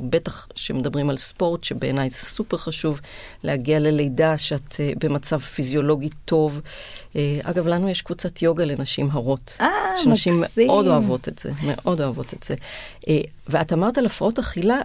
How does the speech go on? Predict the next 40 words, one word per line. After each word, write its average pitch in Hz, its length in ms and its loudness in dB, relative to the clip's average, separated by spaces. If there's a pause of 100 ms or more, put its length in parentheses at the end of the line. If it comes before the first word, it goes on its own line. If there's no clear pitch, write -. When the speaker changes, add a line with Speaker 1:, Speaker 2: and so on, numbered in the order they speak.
(120)
Speaker 1:
וגם 160 460 0
יש 202 180 2
איזו 180 160 2
מיסקונספציה 180 720 0
שבהיריון 151 580 0
אין 160 160 -2
הפרעות 156 340 -4
אכילה, 185 280 0 (180)
זה 131 200 -2
לא 139 160 0
נכון. 143 360 -6 (280)
Speaker 2:
זה, 151 160 -6 (1000)
בתור 247 220 10
תזונאית 220 320 8
אני 190 140 6
יודעת 156 300 4
את 202 80 0
זה, 262 80 6
אבל 214 120 4
בוא 165 120 0
נגיד 170 240 0
שקהל - 320 -2
רחב 151 280 -4
לא 151 60 -2
יודע 147 260 -2
את - 80 -8
זה. - 80 -8 (140)
יכולה 156 400 -4
להיות 156 180 -4
אישה 214 300 2
עם 180 160 0
הפרעות 156 280 -2
אכילה 175 380 0
שנכנסת 156 440 -6
להיריון, 170 480 4
אגב, 170 520 4
תקין, 233 580 4
עם 165 140 -2
לידה 156 260 0
תקינה, 156 460 -2